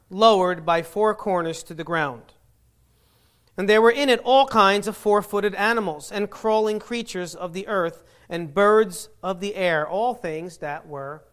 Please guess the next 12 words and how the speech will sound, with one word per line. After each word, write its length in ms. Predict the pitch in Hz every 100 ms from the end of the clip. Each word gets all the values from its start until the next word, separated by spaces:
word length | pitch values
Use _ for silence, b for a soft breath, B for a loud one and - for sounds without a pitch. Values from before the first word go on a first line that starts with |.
| _ _ _ _ _
unclean. 540 | 127 127 - 202 156 _ _ _ _ _ _ _ _ _ _ _ _ _ _ _
And 120 | 165
a 40 | 170
voice 340 | 196 220 220
came 320 | - 233 240
to 120 | 220 165
him, 280 | 151 127 _ _ _ _ _ _ _
"Get 160 | 214 262
up, 200 | 262 -
Peter, 460 | 196 165 139 123 _ _
kill 520 | - 294 247 180 131 _ _ _
and 120 | 175